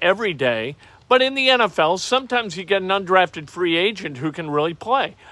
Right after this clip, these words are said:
I think a couple are gonna make it for the Colts, but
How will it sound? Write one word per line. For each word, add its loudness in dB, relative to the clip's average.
I 4
think -2
a -4
couple 0
are -2
gonna 0
make 0
it -4
for 0
the -4
Colts, 0
but 6